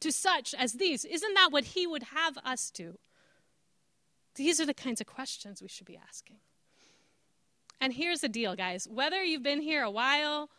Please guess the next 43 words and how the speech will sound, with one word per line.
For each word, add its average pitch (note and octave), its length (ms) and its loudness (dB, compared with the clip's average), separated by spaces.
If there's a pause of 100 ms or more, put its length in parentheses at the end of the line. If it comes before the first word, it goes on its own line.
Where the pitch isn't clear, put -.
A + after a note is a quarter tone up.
(280)
you G3+ 80 -12
come C4+ 220 -6
every C4+ 240 -2
once C4 300 -2
in C4+ 60 -2
a C4 60 -2
while, A#3+ 260 2
this A#3 180 -4
is A3+ 140 -4
your A#3 80 -2
first - 320 -6
time, C#4+ 240 2 (260)
all F#4 320 4
of F4 80 -2
you D#4 140 0
are D4 80 4
stakeholders - 1000 -8 (440)
in F#3+ 160 -10
this. E3+ 340 -14 (680)
This - 140 -2
thing G4+ 220 0
isn't D4 300 -4
happening C#4 420 -2
because G#3 240 -4
some, C4 180 -2
like, A#3+ 200 0 (100)
outside B3+ 480 4
funders G3+ 560 -4
are G3+ 100 -2
putting B3 360 -2
all A#3 140 0
this C4 180 -4
money B3+ 280 2
in G#3 80 0
and G#3+ 120 -4
telling A#3+ 280 -4
us G#3 140 -2
what G#3 160 -2
to A3 100 -8
do. A#3 260 0 (680)
This G4+ 200 4
is A#4 140 10
it. - 460 6